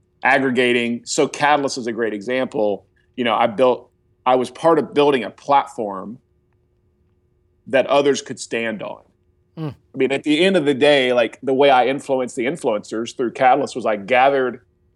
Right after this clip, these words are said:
Speaker 1: I was part of putting a platform together that gathered thousands of leaders, and that I could put my friends on the platform, on the stage, and let them inspire people. And,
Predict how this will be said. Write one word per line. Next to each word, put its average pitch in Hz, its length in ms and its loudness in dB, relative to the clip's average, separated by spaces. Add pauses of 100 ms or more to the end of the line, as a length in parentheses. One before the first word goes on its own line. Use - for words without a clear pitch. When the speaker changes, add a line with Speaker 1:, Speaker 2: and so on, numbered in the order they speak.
Speaker 1:
I 127 80 0
was 131 100 -2
part 160 240 2
of 151 120 0
putting 151 320 0
a 117 60 -2
platform 147 460 0
together 110 320 -2
that 107 200 -8
gathered 160 420 2
thousands 110 720 -2
of 113 160 -4
leaders, 113 540 -6 (680)
and 135 100 -6
that 135 80 4
I 135 60 4
could 135 180 -4
put 175 180 4
my - 100 -2
friends 151 400 -2
on 127 240 -2
the 113 80 -6
platform, 117 580 0
on 107 100 -4
the 101 60 -12
stage, 113 540 0
and 107 140 -8
let 117 240 -2
them 120 280 -4
inspire 117 420 0
people. - 440 -14 (640)
And, 107 500 0